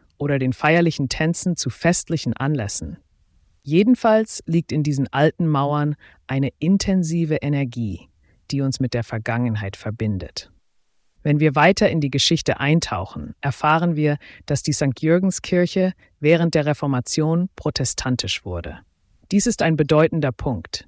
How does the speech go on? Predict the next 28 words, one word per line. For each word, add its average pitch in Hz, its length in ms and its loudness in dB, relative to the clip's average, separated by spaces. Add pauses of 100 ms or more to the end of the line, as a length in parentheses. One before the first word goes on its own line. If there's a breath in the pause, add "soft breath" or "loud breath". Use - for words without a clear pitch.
denn 139 120 0
dieser 143 320 0
Wandel 185 460 2
spiegelt 170 560 -2
die 139 100 -4
tiefgreifenden 160 760 0
gesellschaftlichen 147 880 0
und 127 180 -4
theologischen 143 760 0
Transformationen 131 1200 -2
jener 123 380 -2
Zeit 110 340 -6
wider. 95 360 -8 (760)
Die 156 140 0
Reformation 160 800 2
begann 170 300 4
im 147 120 0
frühen 165 380 0
sechzehnten 147 580 -2
Jahrhundert, 156 640 -2 (440 soft breath)
ausgelöst 135 800 0
durch 139 160 -2
die 139 100 -4
berühmten 147 560 0
Thesen 143 460 0
von 127 200 -4
Martin 131 380 0
Luther 131 380 -2